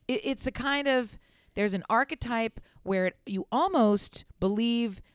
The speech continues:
that it happened organically and naturally, that they didn't know that they were this sexy and it just happened, right? The second a guy starts trying to pose for you and,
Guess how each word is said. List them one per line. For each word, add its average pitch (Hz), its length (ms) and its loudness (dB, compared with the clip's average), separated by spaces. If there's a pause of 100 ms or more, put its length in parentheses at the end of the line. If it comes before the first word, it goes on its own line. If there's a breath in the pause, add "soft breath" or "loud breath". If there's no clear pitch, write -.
(140)
that 190 120 0
it 180 80 -2
happened 175 540 -4
organically 165 640 -4
and 147 120 -4
naturally, 123 540 -10
that - 120 -4
they 156 140 0 (100)
didn't 226 320 -2 (300)
know 180 540 4
that 139 160 -6
they 151 120 -2
were 131 120 -2
this 190 160 0
sexy 156 360 -4
and 135 80 -6
it 120 120 -12
just - 280 -2
happened, 113 460 -8
right? 156 300 0 (360 soft breath)
The 190 100 0
second 339 400 0
a 226 80 -4
guy 202 540 0 (200 soft breath)
starts 214 300 0
trying 214 220 0
to 139 60 -4
pose 185 380 2
for - 120 -6
you 220 360 4
and, 139 160 -2